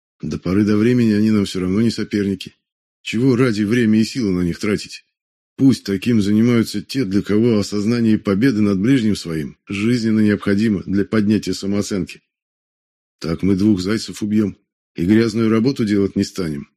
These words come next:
и позволим таким, как вот эта Нателла,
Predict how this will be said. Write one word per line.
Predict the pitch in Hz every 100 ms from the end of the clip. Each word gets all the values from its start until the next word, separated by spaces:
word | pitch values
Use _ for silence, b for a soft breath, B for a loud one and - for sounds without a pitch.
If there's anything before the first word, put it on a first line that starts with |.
| _
и | 90
позволим | - 95 104 135 120
таким, | 104 107 127
как | 107 98
вот | 107 107
эта | 98
Нателла, | 107 98 117 131 110 76